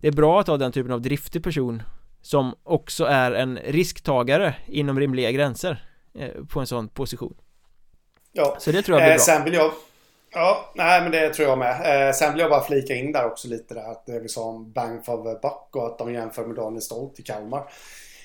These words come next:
Speaker 2: Det är ju så, detta är inget hån nu, kära Nybro-fans, men det kanske kostar lite mer att få, eh, spelare till Nybro kontra Kalmar.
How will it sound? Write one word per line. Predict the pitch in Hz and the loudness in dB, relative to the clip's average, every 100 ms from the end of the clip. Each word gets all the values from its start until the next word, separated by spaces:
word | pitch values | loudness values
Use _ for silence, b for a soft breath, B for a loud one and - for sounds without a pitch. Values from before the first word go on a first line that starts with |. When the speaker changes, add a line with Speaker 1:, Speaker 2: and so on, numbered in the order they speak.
| - | 4
Speaker 2:
Det | 156 | 6
är | 214 | 6
ju | |
så, | 233 180 | 4 2
detta | 175 185 196 | 2 2 0
är | 214 | -2
inget | 214 | -4
hån | - 170 170 190 226 240 202 - | -4 -2 2 4 2 0 -4 -8
nu, | 170 160 185 208 | 0 2 2 -2
kära | - 165 156 | 2 4 6
Nybro-fans, | 151 156 139 139 160 - - 147 233 - - - | 6 4 2 0 0 -8 -2 0 0 -4 -6 -4
men | 156 147 147 147 147 b b b b b | 0 2 0 -2 -6 b b b b b
det | - | -10
kanske | 143 175 170 | -8 -8 -8
kostar | 175 175 - 131 | -6 -6 -2 -4
lite | 143 196 | -2 -2
mer | 165 120 | 0 0
att | 127 | -2
få, | - 165 175 _ _ _ _ _ _ _ 349 262 | -4 -6 -6 _ _ _ _ _ _ _ -18 -6
eh, | 151 143 | -2 -2
spelare | - 151 110 110 | 2 2 2 -4
till | - 117 107 | -2 -2 -2
Nybro | 101 - - _ _ _ _ - | -6 -10 -16 _ _ _ _ -10
kontra | 120 120 117 | -8 -4 -6
Kalmar. | 104 98 | -8 -14